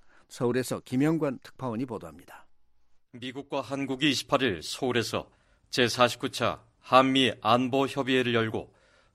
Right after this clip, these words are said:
Speaker 2: 북한 정권 도발에 대응한 연합 방위 태세를 더욱 강화하기로 했습니다. 짐 매티스 미 국방부 장관과 송영무 한국 국방부 장관은 이날 채택한 열여덟 개 항의 공동 성명에서 어떤 형태의 북한의 침략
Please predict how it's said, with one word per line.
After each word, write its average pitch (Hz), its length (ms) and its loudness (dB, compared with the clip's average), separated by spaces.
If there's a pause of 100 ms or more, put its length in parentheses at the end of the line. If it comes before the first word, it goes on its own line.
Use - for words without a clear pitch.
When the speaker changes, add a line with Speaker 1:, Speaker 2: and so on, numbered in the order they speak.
Speaker 2:
북한 143 340 6
정권 135 420 2
도발에 131 360 4
대응한 123 520 0 (340)
연합 131 320 6
방위 127 360 4
태세를 123 480 -4 (260)
더욱 123 260 0
강화하기로 123 520 2
했습니다. 87 540 -8 (840)
짐 156 200 2
매티스 143 380 4
미 147 160 0
국방부 135 480 2
장관과 120 800 -2
송영무 135 560 0
한국 120 380 0
국방부 123 400 0
장관은 110 540 -2 (380)
이날 131 260 4
채택한 135 720 0
열여덟 131 460 4
개 143 100 4
항의 127 400 -2
공동 135 420 0
성명에서 120 720 -4 (720)
어떤 156 400 4
형태의 151 540 2
북한의 139 500 2
침략 135 520 -2